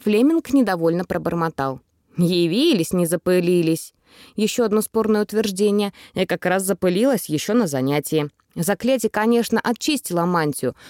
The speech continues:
но ткань выглядела посеревшей, словно ею протерли пыльный пол.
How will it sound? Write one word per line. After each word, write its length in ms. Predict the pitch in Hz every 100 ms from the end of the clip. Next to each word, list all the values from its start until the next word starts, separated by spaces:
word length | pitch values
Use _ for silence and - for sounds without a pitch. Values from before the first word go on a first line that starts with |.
| -
но 100 | 202
ткань 360 | 190 - 233 214
выглядела 540 | 170 196 180 170 175
посеревшей, 800 | 170 180 - 185 240 233 - 151
словно 380 | - 190 180 180
ею 400 | 175 202 254 247
протерли 560 | - 165 - 175 175 165
пыльный 420 | - 160 156 160
пол. 320 | - 151